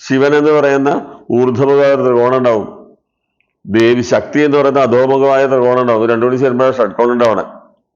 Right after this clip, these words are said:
മുകളിലേക്ക് കോണായിട്ടുള്ള ത്രികോണത്തെ ശിവനെന്നും അടിയിലേക്ക്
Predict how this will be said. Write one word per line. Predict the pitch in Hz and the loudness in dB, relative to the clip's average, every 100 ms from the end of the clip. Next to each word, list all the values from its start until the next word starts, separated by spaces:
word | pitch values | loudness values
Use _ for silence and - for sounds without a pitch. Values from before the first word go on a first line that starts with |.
| _ _ _ _ - | _ _ _ _ -6
മുകളിലേക്ക് | 113 120 131 131 113 156 175 - _ _ _ _ | 0 2 2 0 0 -2 -4 -10 _ _ _ _
കോണായിട്ടുള്ള | 127 135 139 139 127 135 135 135 - - - | 0 2 2 2 0 0 0 -2 -4 -14 -4
ത്രികോണത്തെ | 123 135 131 139 | 0 2 0 0
ശിവനെന്നും | 135 131 120 127 127 120 131 - - - 101 | -2 -2 -2 0 0 -2 -4 -12 -20 -8 -2
അടിയിലേക്ക് | 117 131 131 | 2 2 0